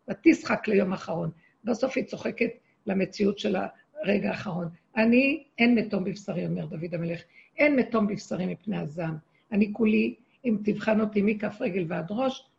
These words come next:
זה מה שאני, בוא נודה באמת. הדור שלנו מאוד קשה לו להודות באמת, כי עפנו כל כך גבוה, כל כך אנחנו עפים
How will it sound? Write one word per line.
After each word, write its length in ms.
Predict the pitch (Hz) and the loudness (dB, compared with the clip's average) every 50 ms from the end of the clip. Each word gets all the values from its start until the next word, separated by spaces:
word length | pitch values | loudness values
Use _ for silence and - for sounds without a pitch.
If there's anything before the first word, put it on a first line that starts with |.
| _ | _
זה 200 | - 185 214 262 | 0 4 4 6
מה 140 | 302 349 349 | 6 4 2
שאני, 440 | 320 - 311 302 294 294 269 240 240 | 0 -2 -2 -2 -2 0 -2 -2 -2
בוא 180 | 226 214 254 240 | -2 -2 0 0
נודה 280 | 233 214 185 170 190 | 0 0 -2 -2 -4
באמת. 420 | 170 170 180 170 170 165 160 - - _ _ _ _ _ _ _ _ _ _ _ - - - - | -4 -2 -2 -2 -2 -2 -4 -6 -8 _ _ _ _ _ _ _ _ _ _ _ -20 -20 -12 -8
הדור 280 | 208 156 160 240 254 - | -4 2 4 4 4 4
שלנו 360 | - - 247 220 208 220 220 | 2 0 2 2 2 2 2
מאוד 240 | 190 185 202 208 - | 2 2 0 0 0
קשה 280 | - 240 - - - | -2 -4 -4 -4 -2
לו 120 | 170 170 160 | -2 0 0
להודות 320 | 160 160 156 143 202 175 | -2 -2 -4 -6 -6 -8
באמת, 380 | 151 - 180 170 170 170 160 165 | -6 -6 -4 -2 -2 -2 -4 -6
כי 180 | - - 160 | -4 -4 -4
עפנו 360 | - - 240 - - 285 254 - | -4 -4 -8 -8 -6 -6 -6 -4
כל 120 | - 190 - | -6 -6 -4
כך 200 | - 233 - - | -6 -6 -6 -4
גבוה, 340 | 185 175 160 180 180 180 185 - _ _ - - - - _ | -6 -6 -4 -6 -6 -6 -8 -12 _ _ -20 -20 -20 -20 _
כל 120 | - 180 | -10 -8
כך 240 | 160 - 302 311 - 440 | -6 -4 -4 -4 -2 -4
אנחנו 340 | 403 359 - - 269 220 | -4 -4 -4 -4 -2 -2
עפים 420 | 208 208 208 - - 226 226 233 | -2 -2 -4 -2 0 0 0 0